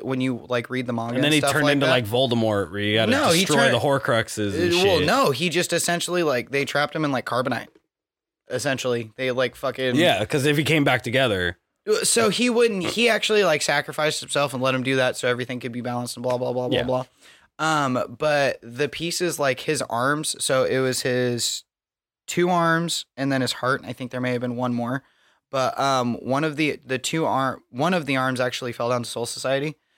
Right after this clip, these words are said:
Speaker 1: and in the Rakan guy, they actually built a village around it to, like, be their, like, deity or whatever.
Speaker 2: Right.
Speaker 1: Um, and
Speaker 2: I think I
Speaker 1: Soul
Speaker 2: remember
Speaker 1: King
Speaker 2: something like
Speaker 1: actually
Speaker 2: that.
Speaker 1: hate, like, after everything was said and done with all that shit, like, the sentience
Speaker 2: <clears throat>
Speaker 1: of his pieces,
Speaker 2: Yeah.
Speaker 1: like, actually ended up hating fucking Soul Society, except for that one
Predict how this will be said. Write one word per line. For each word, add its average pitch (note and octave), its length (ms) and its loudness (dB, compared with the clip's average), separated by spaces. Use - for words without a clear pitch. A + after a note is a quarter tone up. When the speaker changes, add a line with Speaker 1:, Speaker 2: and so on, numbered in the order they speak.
Speaker 1:
and C3 260 -2
in B2 120 -2
the C3 60 0
Rakan B2 360 -2
guy, A#2+ 180 2
they A#2+ 120 0
actually A#2 340 -2
built B2 240 -4
a A2 60 -10
village A#2+ 300 -4
around B2+ 240 -2
it B2+ 120 -4
to, A#2 140 -4
like, A2+ 400 -12
be A#2+ 180 -12
their, A#2+ 220 -10
like, - 240 -12
deity B2 320 -4
or C3+ 120 2
whatever. C3+ 320 0
Speaker 2:
Right. F2 320 2
Speaker 1:
Um, C3 560 0
and C3 500 2
Speaker 2:
I - 20 -8
think B2+ 140 2
I B2 40 4
Speaker 1:
Soul G3 100 4
Speaker 2:
remember G#3 120 2
Speaker 1:
King A#3 160 2
Speaker 2:
something - 20 2
like D#3+ 80 2
Speaker 1:
actually D#3 220 2
Speaker 2:
that. - 140 0
Speaker 1:
hate, C3 300 -2
like, B2+ 240 -2
after B2 320 -4
everything B2+ 380 -2
was A#2+ 100 -4
said A#2+ 160 -2
and A#2 100 -4
done A#2 160 -2
with A#2+ 140 -4
all B2 140 -2
that B2+ 160 0
shit, C3+ 240 -2
like, A#2 180 -4
the A2+ 100 -14
sentience - 600 -2
Speaker 2:
<clears throat> - 40 -12
Speaker 1:
of B2+ 220 0
his C3 180 -2
pieces, B2 500 -8
Speaker 2:
Yeah. F2 100 0
Speaker 1:
like, B2 160 -6
actually B2+ 360 -4
ended A#2+ 220 -2
up A#2+ 160 -2
hating C3 380 -4
fucking B2 260 -6
Soul B2 160 -6
Society, C#3 560 -4
except B2 380 -10
for B2+ 100 -4
that B2 220 -2
one B2+ 180 0